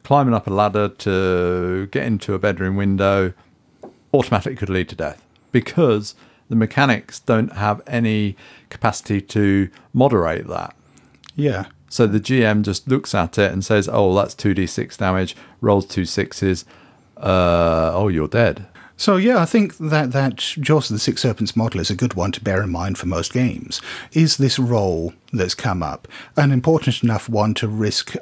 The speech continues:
Speaker 2: for a start, just, just hurting a character, let alone killing them? So, yeah, that one, you're climbing into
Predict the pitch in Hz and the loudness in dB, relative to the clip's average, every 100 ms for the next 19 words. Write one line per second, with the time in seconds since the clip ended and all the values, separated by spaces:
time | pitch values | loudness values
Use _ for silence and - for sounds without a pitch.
0 | - - 139 - 226 156 - 135 - - | -10 0 0 2 2 0 0 -2 -2 -4
1 | 117 - - 151 156 - 71 - 82 78 | -4 -4 -4 0 2 0 -8 -8 -8 -8
2 | - - 85 - - 127 110 90 80 80 | -8 -8 -8 -12 -6 -4 -2 -4 -6 -4
3 | - 113 69 - - - - - - - | -2 -2 -4 -10 -14 -14 -16 -16 -2 0
4 | 160 165 190 113 127 123 120 101 107 - | 2 2 2 2 0 2 2 2 -2 0
5 | 147 113 101 110 95 | 2 2 -2 -2 -4